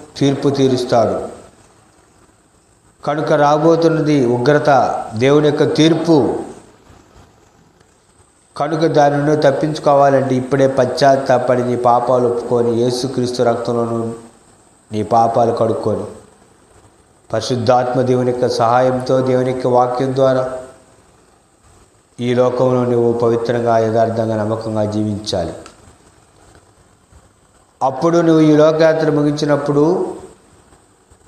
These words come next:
నువ్వు తీర్పు పునరుద్ధానంలోకి వెళ్ళవు, కానీ మృతుల పునరుద్ధానంలో నుండి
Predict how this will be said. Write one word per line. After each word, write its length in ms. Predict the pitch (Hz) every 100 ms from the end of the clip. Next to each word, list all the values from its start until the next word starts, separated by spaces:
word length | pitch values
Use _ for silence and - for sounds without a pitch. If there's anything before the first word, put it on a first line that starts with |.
| _ 123
నువ్వు 320 | 147 143 139
తీర్పు 500 | - 156 175 - 165
పునరుద్ధానంలోకి 760 | - 156 151 143 143 143 139
వెళ్ళవు, 260 | 139 135 131
కానీ 240 | 127 127
మృతుల 400 | 120 123 123 147
పునరుద్ధానంలో 760 | - 135 135 127 127 127 127 127
నుండి 400 | 123 117 113